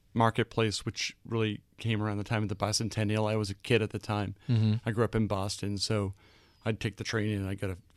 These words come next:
Speaker 1: I'd go to Faneuil Hall.
Speaker 2: Mm-hmm.
Speaker 1: I'd read the Boston Globe real estate section. I got excited about the idea of markets and the idea of, of reusing buildings probably at that time.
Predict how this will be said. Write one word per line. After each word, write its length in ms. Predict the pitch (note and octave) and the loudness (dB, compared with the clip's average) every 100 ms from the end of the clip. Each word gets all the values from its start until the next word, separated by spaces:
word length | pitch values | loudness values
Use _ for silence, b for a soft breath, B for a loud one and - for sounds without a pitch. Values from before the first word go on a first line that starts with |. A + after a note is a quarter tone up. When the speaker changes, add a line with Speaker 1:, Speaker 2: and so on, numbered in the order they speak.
| - | -8
Speaker 1:
I'd 100 | F2+ | -6
go 80 | F2+ | -4
to 80 | E2+ | -2
Faneuil 320 | G2 F#2 F2 | -2 -2 -2
Hall. 380 | F#2 E2 F2 - b B2 | 0 0 -2 -6 b -8
Speaker 2:
Mm-hmm. 300 | A2+ A2+ A2 | -4 -4 -4
Speaker 1:
I'd 140 | G2+ | -4
read 220 | G#2+ F#2+ | -4 -4
the 200 | G#2+ F#2+ - _ _ _ | -4 -6 -8 _ _ _
Boston 360 | A2 F#2 - G#2 | -4 -4 -2 -4
Globe 220 | F#2+ G2+ | -2 2
real 120 | C#3 | 4
estate 280 | C3 - A2+ | 4 2 2
section. 440 | - A2+ - G#2+ G2+ | 2 0 0 -2 -2
I 80 | |
got 280 | A2 A2+ A2 | 0 2 2
excited 400 | G#2+ - G2+ G2 | 0 -2 0 -2
about 340 | F2+ G2+ F#2 - b b b _ | -2 -2 -2 -6 b b b _
the 80 | - | -2
idea 240 | A2 A2 G2+ | 0 0 0
of 80 | |
markets 520 | G#2 G#2 G2 G#2+ - - | 0 0 0 -4 -4 -2
and 120 | G#2+ | 0
the 120 | G#2 | 0
idea 340 | F#2 F#2+ G2 F#2+ | -2 -2 -2 -4
of, 160 | F2+ - - | -8 -10 -8
of 100 | F2 | -4
reusing 460 | G2+ G2+ F#2 F#2+ | -2 -2 -2 -2
buildings 600 | A2 G#2 G2+ F#2+ F#2 - - _ | -2 -2 -2 -4 -4 -6 -10 _
probably 300 | - A2+ F#2+ | -2 -2 -2
at 100 | F2+ | -6
that 160 | D2 - | -8 -10
time. 240 | E2 E2+ | -12 -12